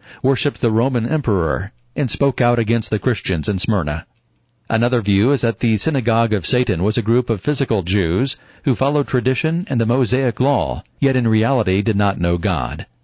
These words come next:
They were not Jews in the sense that they did not have the faith of their father Abraham. And they were of Satan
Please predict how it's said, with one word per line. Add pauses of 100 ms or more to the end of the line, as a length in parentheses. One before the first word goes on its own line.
(140)
They
were
not (100)
Jews (260)
in
the
sense (140)
that
they
did
not
have
the
faith
of
their
father
Abraham. (640)
And
they
were
of
Satan